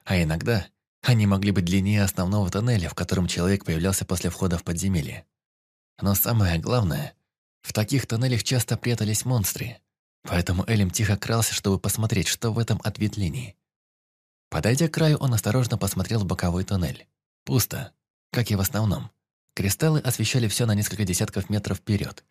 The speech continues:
Никаких ответвлений у тоннеля не было. Сам он был пуст. Значит, отсюда ждать беды не стоит, по крайней мере, вероятность невысока. Хоть никаких признаков монстров и не было,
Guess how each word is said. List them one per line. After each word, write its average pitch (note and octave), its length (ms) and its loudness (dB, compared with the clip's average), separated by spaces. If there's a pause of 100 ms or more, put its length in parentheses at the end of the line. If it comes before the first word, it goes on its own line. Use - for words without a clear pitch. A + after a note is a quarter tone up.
(420)
Никаких B2 500 0
ответвлений A#2+ 640 0
у G#2 100 -2
тоннеля G#2+ 320 0
не A2 160 2
было. - 280 -6 (260)
Сам B2 300 -2
он G#2+ 140 2
был G#2+ 140 0
пуст. - 360 -6 (680)
Значит, C#3 440 2
отсюда B2 340 0
ждать A2+ 180 0
беды A2 220 0
не A#2+ 100 0
стоит, E2+ 340 0
по - 120 -4
крайней F2+ 300 2
мере, F2 420 2
вероятность F2+ 580 -2
невысока. E2 600 -2 (920)
Хоть D3 260 0
никаких B2 360 0
признаков A2+ 440 0
монстров G2+ 380 0
и F#2 100 -2
не A2+ 140 0
было, D#2+ 300 -4